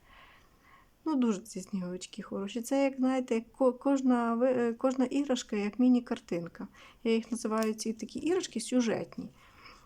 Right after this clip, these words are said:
Тобто, от дивитеся на малюнок, і ви собі вже ка-, е, якусь історію придумуєте, вже щось собі так бачите, е, героїв цієї історії. Ну,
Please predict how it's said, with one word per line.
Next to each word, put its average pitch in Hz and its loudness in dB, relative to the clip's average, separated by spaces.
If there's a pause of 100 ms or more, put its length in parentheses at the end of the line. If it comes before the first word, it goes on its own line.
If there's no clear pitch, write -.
(340)
Тобто, 196 -2
от 196 -4
дивитеся 285 0
на 190 -2
малюнок, 180 -4
і 226 -4
ви 269 -2
собі 208 -4
вже 208 -2
ка-, - -6
е, 190 -6
якусь 269 0
історію 190 -2
придумуєте, 175 -8
вже 208 -4
щось 208 -8
собі 202 -6
так 202 -8
бачите, 196 -4 (580)
е, 185 -6 (120)
героїв 214 4
цієї 190 -2
історії. 185 -6
Ну, 214 -4